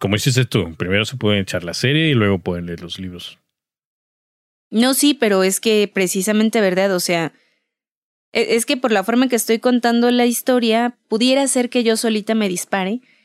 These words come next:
Speaker 2: eh, en mis piecitos y cometa el, un error de dar
Speaker 1: Mm.
Speaker 2: un spoiler final.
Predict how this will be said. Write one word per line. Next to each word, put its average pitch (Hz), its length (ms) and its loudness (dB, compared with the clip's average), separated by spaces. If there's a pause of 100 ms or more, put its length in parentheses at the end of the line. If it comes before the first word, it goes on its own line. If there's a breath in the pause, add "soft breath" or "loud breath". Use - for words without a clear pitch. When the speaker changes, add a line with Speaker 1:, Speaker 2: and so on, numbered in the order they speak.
(220 soft breath)
Speaker 2:
eh, 175 380 -2
en 185 100 -2
mis 175 160 -4
piecitos 208 720 -2
y 175 140 -6
cometa 190 460 -2
el, 214 280 -2
un 220 220 2
error - 260 4
de 214 140 2
dar 180 180 0
Speaker 1:
Mm. 190 40 0
Speaker 2:
un 196 140 0
spoiler 196 440 -2
final. 240 400 -2